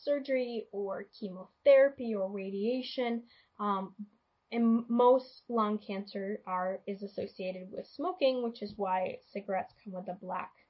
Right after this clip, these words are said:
label warning on them to warn people of that. Um, and lung cancer can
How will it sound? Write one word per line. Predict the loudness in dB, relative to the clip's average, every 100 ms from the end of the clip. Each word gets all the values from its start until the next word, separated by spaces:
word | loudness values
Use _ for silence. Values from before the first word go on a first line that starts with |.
| _ _ _
label | -8 -6 -6 -6
warning | 0 0 0 -2
on | -8 -12
them | -14 -16 -14
to |
warn | -10 -10 -12
people | -16 -16 -12
of | -12 -10
that. | -12 -14 -18 _ _ -20 -20 _
Um, | -8 -8 -8 -16 _
and | -2
lung | 0 0
cancer | -2 -6 -2 -2 -2 -4 -8
can | -6 -2 -4 -6